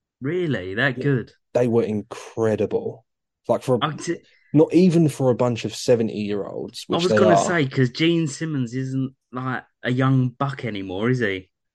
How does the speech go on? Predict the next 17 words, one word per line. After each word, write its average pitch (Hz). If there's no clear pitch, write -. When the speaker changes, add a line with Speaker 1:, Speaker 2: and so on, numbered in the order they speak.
Speaker 2:
No, 123
but, -
no, 135
I -
mean, 120
not, 147
like 127
I -
said, -
I 123
think 147
the 139
youngest 135
one 143
is, 104
like, 98
sixty-eight, 107